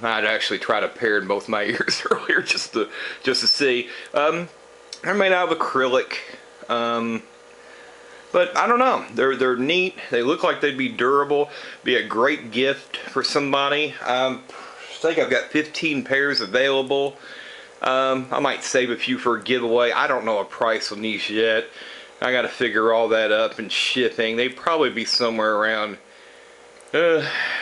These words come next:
about ten dollars a pair, probably, including shipping. Um,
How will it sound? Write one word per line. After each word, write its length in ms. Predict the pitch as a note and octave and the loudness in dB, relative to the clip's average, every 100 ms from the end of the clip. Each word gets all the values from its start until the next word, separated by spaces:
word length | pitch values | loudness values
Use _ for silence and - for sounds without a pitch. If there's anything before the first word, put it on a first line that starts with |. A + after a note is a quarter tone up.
| - - - - - - - | -6 -8 -12 -14 -16 -20 -4
about 240 | - B2 - | 0 0 0
ten 220 | C#3 B2+ | -2 2
dollars 340 | A#2+ B2 A2 | 2 4 2
a 40 | G2+ | -2
pair, 420 | - C3 B2 A#2+ | -4 0 2 0
probably, 960 | - - C3 B2 B2 B2 A#2+ B2 B2 | -4 -4 0 2 2 0 0 0 2
including 460 | F#2+ F#2+ B2+ B2 A2 | 0 -2 -2 -2 -2
shipping. 640 | - B2+ A#2+ C3+ C3 C#3 - - - - - - | -2 0 0 0 -2 -6 -14 -20 -20 -20 -20 -8
Um, 460 | - A#2 A#2 A2+ | -2 0 0 -2